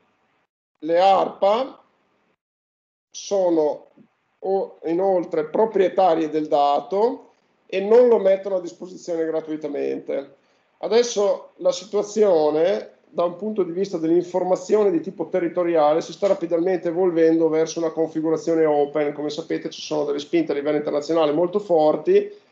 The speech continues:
per la condivisione dei dati. Quindi le cose stanno cambiando rapidamente, ma tenete presente che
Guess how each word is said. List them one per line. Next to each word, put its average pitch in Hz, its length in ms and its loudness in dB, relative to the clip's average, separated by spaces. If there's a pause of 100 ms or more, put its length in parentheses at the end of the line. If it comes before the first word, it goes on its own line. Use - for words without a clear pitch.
(220)
per 175 540 2 (280)
la 165 440 0
condivisione 180 880 2
dei 139 200 -6
dati. 135 580 -10 (300)
Quindi 180 320 2
le 170 140 -2
cose 208 280 -2
stanno 165 300 -2
cambiando 170 500 0
rapidamente, 156 1040 -4 (460)
ma 151 240 -10
tenete 180 280 -2
presente 190 640 2
che 160 400 -4